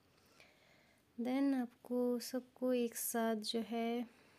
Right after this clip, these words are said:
अदरक लहसुन का पेस्ट, प्याज और आपका जो ये जो पाउडर सब मसाला का है, सबको एक साथ आपको मिक्स कर लेना है अच्छे से, प्रॉपर तरीके से, जिससे कि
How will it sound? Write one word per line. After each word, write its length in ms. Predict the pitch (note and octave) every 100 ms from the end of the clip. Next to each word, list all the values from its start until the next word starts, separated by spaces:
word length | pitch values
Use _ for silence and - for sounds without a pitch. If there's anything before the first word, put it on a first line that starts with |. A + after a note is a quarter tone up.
| -
अदरक 360 | A#3+ G#3+ A3+ A3+
लहसुन 360 | A3 - A3+
का 120 | A3
पेस्ट, 880 | G#3+ _ A3+ A3 A3 A3 A3+ A3 - A3
प्याज 680 | - G#3+ G#3+ G#3 G#3+ G#3+ - -
और 280 | G#3+ A3 G#3+
आपका 640 | G#3+ G#3+ - - G#3 G#3 G#3+ - - - - - _ -
जो 280 | G#3 A3 G#3+
ये 220 | G#3+ G#3+
जो 160 | G#3 G#3+ -
पाउडर 380 | G#3+ G#3+ A3
सब 240 | A3 - A3+
मसाला 500 | A3 G#3+ A3+ A3 G#3+
का 140 | G#3+ A3+
है, 100 | C4
सबको 360 | B3+ A3 -
एक 240 | - G#3+ -
साथ 280 | - G#3+
आपको 320 | A3 G#3 - A3
मिक्स 360 | A3 A3+ -
कर 220 | - A#3+
लेना 340 | A#3 A#3 A#3+ A#3+
है 220 | B3 B3
अच्छे 300 | B3 - C4
से, 220 | B3+ - E4+ G4+ - - - - - - - - - -
प्रॉपर 420 | A#3 G#3+ - A3+ A3+
तरीके 400 | A#3+ A3+ A3+ A#3
से, 240 | A3+ - C#4+ C#4+
जिससे 380 | A#3+ A3+ - A3+
कि 240 | A3 A3+